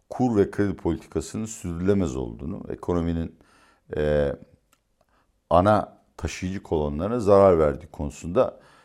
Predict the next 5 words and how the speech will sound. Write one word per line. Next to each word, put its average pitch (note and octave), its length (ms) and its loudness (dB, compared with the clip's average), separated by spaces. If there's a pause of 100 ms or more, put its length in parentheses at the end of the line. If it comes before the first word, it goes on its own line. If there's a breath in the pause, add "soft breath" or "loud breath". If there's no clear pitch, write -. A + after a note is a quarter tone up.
(120)
hemfikir - 460 -2
olmuşlar. C#2 500 -4
Ha, G2+ 180 0
bankalara C#3 500 4
gelince A2+ 560 0